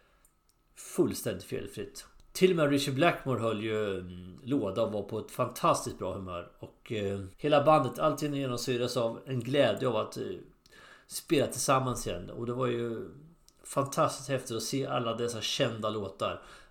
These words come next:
alla dessa klassiker radas upp som ett pärlband framför en. Det var, det var ju ren och skär magi, helt enkelt. Ingenting annat, där och då.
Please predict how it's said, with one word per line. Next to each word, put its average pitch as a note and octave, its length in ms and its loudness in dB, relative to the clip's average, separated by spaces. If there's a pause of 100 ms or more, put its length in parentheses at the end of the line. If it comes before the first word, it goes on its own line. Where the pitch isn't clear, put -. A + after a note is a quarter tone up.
alla B2 240 2
dessa A#2 240 0
klassiker G#2+ 840 -2 (800)
radas D3 440 6
upp C#3 160 2
som A#2+ 140 -4
ett G#2 100 -4
pärlband A2+ 440 0
framför F#2+ 300 -4
en. F#2 120 -8
Det A2+ 60 -6
var, A#2+ 180 -2
det B2+ 140 -4
var C#3+ 120 0
ju C3+ 240 2
ren D3+ 220 2
och C#3 80 -2
skär B2+ 220 2
magi, A#2 520 0
helt A2 220 -2
enkelt. F#2 260 -10
Ingenting C3 300 -2
annat, F2 320 -6
där G#2+ 340 0
och F#2 180 -2
då. - 240 -2